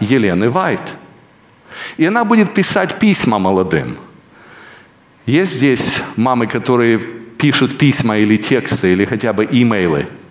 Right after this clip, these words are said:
зятю и дочери? Тоже Елена Вайт, она писала письма.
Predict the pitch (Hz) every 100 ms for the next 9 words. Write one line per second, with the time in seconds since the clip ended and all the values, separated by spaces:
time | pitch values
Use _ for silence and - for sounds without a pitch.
0 | - - - - - _ - - - -
1 | 104 107 123 110 - 98 85 - - -
2 | - - 113 120 107 - - 69 - -
3 | - - - - - - - 208 202 202
4 | 196 202 202 196 202 175 131 123 123 156
5 | - 170 175 180 185 - - -